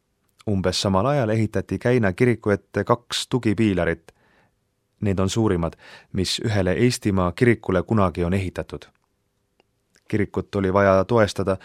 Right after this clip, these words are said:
ka altariruumi nurkadest, sest ebakindlal savisel pinnasel kippusid müürid vajuma. Õpetaja Killaus kirjutas ja tõlkis laulusõnu. Tuhat kuussada viiskümmend kuus ilmunud lauluraamatus oli temalt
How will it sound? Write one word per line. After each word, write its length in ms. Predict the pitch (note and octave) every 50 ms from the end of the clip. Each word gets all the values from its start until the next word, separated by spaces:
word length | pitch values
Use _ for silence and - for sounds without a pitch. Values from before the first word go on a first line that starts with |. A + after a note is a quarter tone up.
| - - - _
ka 220 | - A2 G#2 G#2
altariruumi 720 | G#2 - C3+ C#3 - - G2 F#2 F2+ F2 F#2 F#2 F2+ F2+
nurkadest, 540 | G2 A#2 - - - G2 F2+ F2+ F2 - - - - - - -
sest 300 | - - A#2+ G#2 - - -
ebakindlal 720 | D#3+ D3+ E3 C#3 A#2 B2 B2 B2 A#2 G#2 A2 G#2 G#2 G2+
savisel 460 | G2+ - C#3+ D#3 D#3+ C#3+ A#2+ A#2+ G#2 -
pinnasel 460 | - C#3+ D#3+ D3+ B2 A2 A2 A2+ G2+ F#2+
kippusid 460 | C#3+ D#3+ - - C3+ A#2+ A#2 G#2 -
müürid 380 | G#2+ A2 A2+ A#2 A2+ A2 - - _ - G2
vajuma. 380 | F2+ F2 E2+ D#2+ D#2+ D#2 D2+ D2 _ _ _ _ _ _ _ _ _ _ _ _ -
Õpetaja 420 | F#2+ - - F2+ - - G2 F2+ F2+
Killaus 400 | B2+ B2+ A#2 G#2 F#2+ F2+ F2 - - - - - - - - _ _
kirjutas 600 | - C#3 C#3+ C3 A#2 - - G#2+ G#2 - - - -
ja 120 | - G#2
tõlkis 400 | - B2+ C3+ C3+ C3+ - G#2+ G2 -
laulusõnu. 540 | A2 G#2+ G#2 G2 F2 E2 - F2+ E2+ D#2+ D#2 D#2 - _ _ _ _ _ _ _ _ _ _
Tuhat 240 | - G2+ F2+ F2+ - - - -
kuussada 440 | - G2 F#2 - - - E2+ F2
viiskümmend 400 | F2+ G2+ - - - G2 F#2 F#2 -
kuus 240 | - D#3 D3 A2+ A#2
ilmunud 380 | A#2 A2 G#2+ G#2 G2+ G2 F#2+
lauluraamatus 640 | A#2+ C3+ C#3+ C#3 B2+ B2 A2+ G#2+ G#2 - - A2 G#2
oli 180 | G#2+ G2+ F#2+ F#2
temalt 320 | - B2+ B2 A#2+ G#2 G2+